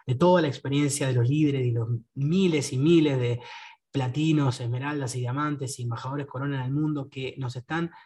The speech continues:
dando información hoy con el mundo digital, veinticuatro siete a disposición, millones y millones de audios reproduciéndose a la vez e información para que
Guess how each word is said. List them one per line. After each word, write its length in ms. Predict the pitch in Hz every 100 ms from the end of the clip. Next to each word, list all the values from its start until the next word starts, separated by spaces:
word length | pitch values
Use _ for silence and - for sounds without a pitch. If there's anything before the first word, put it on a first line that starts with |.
| _ _
dando 400 | 123 135 190 185
información 680 | 156 123 131 127 - 151 147
hoy 240 | - 175 185
con 160 | 151
el 100 | 135
mundo 240 | 135 151 143
digital, 540 | 131 123 123 147 151 - -
veinticuatro 680 | 131 143 139 143 - 180 175
siete 340 | 139 - 170 170
a 60 |
disposición, 840 | 143 113 - 123 131 - 170 170 143
millones 600 | 151 - 208 202 190 151
y 60 |
millones 640 | 151 139 - 175 185 180 - - - - -
de 220 | 131 147
audios 520 | 143 175 185 175 170 -
reproduciéndose 880 | 135 131 139 135 - 165 160 -
a 40 | 147
la 100 | 147
vez 380 | 147 160 156 - _ _
e 80 | -
información 920 | 143 123 135 131 123 170 160 151 156 _ _ _ - _ _ _ _
para 200 | 139 135
que 140 | 143